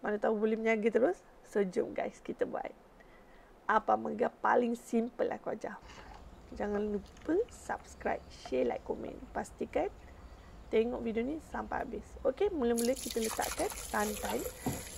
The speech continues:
Kita letak satu cawan dan lagi satu, kita letak satu per dua cawan.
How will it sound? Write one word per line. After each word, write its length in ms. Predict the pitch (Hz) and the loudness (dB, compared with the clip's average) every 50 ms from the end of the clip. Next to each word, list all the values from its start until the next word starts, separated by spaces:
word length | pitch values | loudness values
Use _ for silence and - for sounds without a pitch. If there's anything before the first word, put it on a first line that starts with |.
| - - | -10 -4
Kita 160 | - 208 208 208 | -2 0 0 0
letak 240 | - - - - | 0 -2 -4 -4
satu 320 | - - 240 254 - 294 262 | -2 -2 -2 -2 0 -2 0
cawan 400 | - 233 220 220 214 220 269 330 | 2 2 2 4 4 2 2 4
dan 240 | - - - - 220 | 2 2 2 2 0
lagi 160 | 208 208 - | 0 0 -2
satu, 560 | - - 233 226 - - 302 339 415 440 370 - - - | -4 -6 -6 -6 -4 -2 0 2 2 2 0 -4 -10 -10
kita 160 | - - 214 | -4 -4 -2
letak 240 | 214 - - - - | 0 0 -2 -2 0
satu 240 | - 240 226 - 233 | 0 0 0 0 -4
per 160 | 220 - 214 | -2 -2 -2
dua 240 | 190 208 202 208 - | -2 0 -4 -4 -4
cawan. 320 | - - - - - - | -2 -2 -2 -2 -2 -4